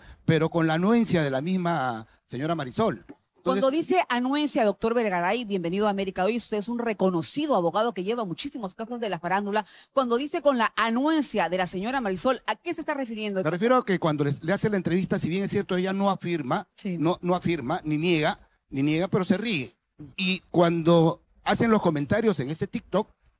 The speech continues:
Speaker 1: ella le pone me gusta a los, a lo, a, a, a las opiniones que emiten algunas personas
Speaker 3: Marisol la Faraona
Speaker 1: en
Speaker 3: pone me
Speaker 1: tanto
Speaker 3: gusta a los
Speaker 1: a,
Speaker 3: likes.
Speaker 1: a,
Speaker 2: ¿Eso lo ha
Speaker 1: a,
Speaker 2: corroborado
Speaker 1: a,
Speaker 2: usted,
Speaker 1: no,
Speaker 2: doctor Vergaray?
Speaker 1: claro, lo
Speaker 2: Eh,
Speaker 1: tenemos,
Speaker 3: ¿Así es,
Speaker 1: tenemos.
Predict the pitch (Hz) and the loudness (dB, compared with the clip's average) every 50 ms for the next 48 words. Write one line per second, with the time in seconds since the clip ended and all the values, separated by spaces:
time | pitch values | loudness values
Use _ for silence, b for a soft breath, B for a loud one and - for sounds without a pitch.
0 | _ - 185 180 190 185 180 - 202 202 202 208 190 185 180 196 202 - - 226 | _ -4 -2 0 0 0 0 0 -2 0 0 0 2 2 4 2 2 2 2 0
1 | 214 - - 151 143 139 139 139 143 143 - - - 139 135 131 135 135 135 135 | 0 0 -2 -4 -2 0 0 0 -2 -2 -4 -8 -6 -6 -4 -4 -4 -4 -4 -4
2 | 123 - 135 139 139 135 135 135 117 127 131 139 139 131 - 143 143 143 147 147 | -4 -4 -2 -2 0 0 -2 -2 -4 -4 -6 -6 -6 -4 -4 -4 -2 -4 -4 -6
3 | - - 160 151 170 160 180 208 214 208 208 202 - B B B B - 151 156 | -4 -4 -2 -2 -2 -2 -2 0 0 0 -2 -4 -6 B B B B -2 -2 -2
4 | 156 190 - 214 196 185 175 180 196 196 208 196 208 220 214 196 180 170 180 247 | -2 -2 -4 -4 -2 -2 -2 -2 0 -2 0 -2 -2 -2 -2 -2 0 0 0 2
5 | 311 359 349 - 277 240 233 226 247 269 277 285 - - 285 285 294 285 262 240 | 2 0 2 2 2 4 4 2 2 2 2 2 2 2 4 4 4 4 4 2
6 | 262 277 269 - 294 277 254 226 226 233 247 - 147 160 175 190 220 240 254 - | 2 0 0 0 0 0 2 0 0 -2 -2 -2 -2 0 0 0 0 -2 -2 0
7 | 285 247 254 254 196 262 262 247 247 220 196 190 190 202 240 302 311 285 247 151 | 0 0 0 0 0 0 0 2 2 2 2 2 2 2 2 2 0 0 0 0
8 | 165 165 269 269 277 269 247 220 - - 247 262 269 254 240 202 196 196 208 240 | 0 0 0 0 0 0 -2 -4 -4 -4 -4 -2 -2 -4 -2 -4 -2 -2 -2 0
9 | 294 - 208 185 - 214 208 202 147 180 180 - 294 302 - - 262 254 262 | 0 0 0 -2 -2 -4 -4 -4 -2 -2 -2 0 0 0 0 0 0 0 0